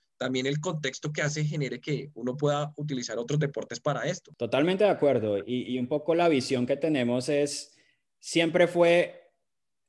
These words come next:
Speaker 2: no es, no es un, no es un tema de, del, del concepto, de la idea, del producto, porque el producto está probado que funciona, sino era más de cómo podemos escalar. Ya esa es la perspectiva más de la empresa.
Speaker 1: Sí.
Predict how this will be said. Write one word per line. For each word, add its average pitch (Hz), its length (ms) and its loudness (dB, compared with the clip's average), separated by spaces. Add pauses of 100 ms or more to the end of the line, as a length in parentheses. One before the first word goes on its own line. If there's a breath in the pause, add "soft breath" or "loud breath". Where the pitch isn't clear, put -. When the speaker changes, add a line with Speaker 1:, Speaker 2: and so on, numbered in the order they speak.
(240)
Speaker 2:
no 156 200 2
es, 160 240 -2
no 165 80 2
es 156 120 2
un, 170 380 -2
no 160 100 0
es 160 100 -4
un 175 120 -2
tema 175 360 2
de, 143 220 2
del, 120 320 0
del 120 180 -2
concepto, 143 580 -2
de 156 80 4
la 120 120 4
idea, 113 360 4
del 113 140 2
producto, 147 560 2
porque 151 260 -2
el 120 100 2
producto 107 400 -2
está 127 220 -2
probado 135 400 4
que 139 120 -2
funciona, 123 600 -6 (280 soft breath)
sino 135 200 0
era 127 120 6
más 139 220 4
de 151 140 2
cómo 165 300 4
podemos 123 400 6
escalar. 147 680 -4 (600)
Ya 113 120 2
esa 117 120 2
es 127 60 2
la 117 100 0
perspectiva 113 380 -4
más 104 180 -2
de 123 80 0
la 120 60 0
empresa. 98 500 -6
Speaker 1:
Sí. 151 120 -14